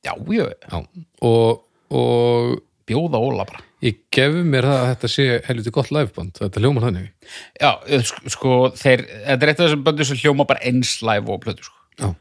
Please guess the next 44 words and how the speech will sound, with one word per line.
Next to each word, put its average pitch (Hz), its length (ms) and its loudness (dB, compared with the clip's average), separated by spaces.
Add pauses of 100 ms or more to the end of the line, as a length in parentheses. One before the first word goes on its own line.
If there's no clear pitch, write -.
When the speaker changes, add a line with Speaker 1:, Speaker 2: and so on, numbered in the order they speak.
Speaker 1:
Það 95 160 -12
maður 107 140 -10
getur 92 240 -10
alveg 98 200 -6
bara - 160 -14
sleppt 123 200 -6
því 127 60 -4
að 120 60 -4
mæta, 104 200 -6 (120)
en - 180 -14 (540)
Speaker 2:
<laughs> - 520 0
En 147 120 0
mætið 143 260 0
þið 113 80 0
samt. 123 260 -4 (180)
Speaker 1:
Nei, 127 160 4
þú 127 140 2
veist, 143 120 2
þetta 170 200 2
er, 170 100 2 (220)
þetta 147 280 -8
er 139 80 -8
gítar, 151 380 0
bassi, 147 320 0
trommur 135 480 2
og, 123 300 0
og 123 120 -2
þú 117 120 -6
veist, 110 160 -6
þetta 113 200 -10
hljómar, 113 500 -2 (120)
þetta 98 260 -12
er 92 80 -10
bara - 160 -18
menn 92 220 -12
sem 104 140 -8
mæta 95 280 -8
bara 104 200 -2
æfðir 117 240 -4
í 107 40 -6
stúdíó 113 380 -4
og 85 160 -10
það 98 140 -10
er 92 100 -20